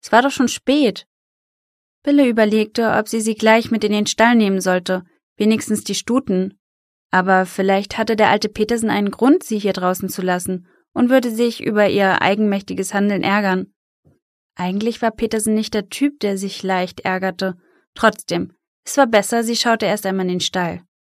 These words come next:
Die hohen Buchen und Kastanien im Park, die einen schützenden Ring um das weiße Gutshaus bildeten, leuchteten in den letzten Strahlen der Abendsonne.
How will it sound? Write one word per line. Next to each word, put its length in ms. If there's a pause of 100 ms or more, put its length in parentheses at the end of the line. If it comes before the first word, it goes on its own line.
(1200)
Die 100
hohen 260
Buchen 380
und 100
Kastanien 580
im 140
Park, 280 (360)
die 100
einen 260
schützenden 520
Ring 260
um 100
das 160
weiße 260
Gutshaus 520
bildeten, 520 (240)
leuchteten 540
in 120
den 120
letzten 340
Strahlen 400
der 140
Abendsonne. 640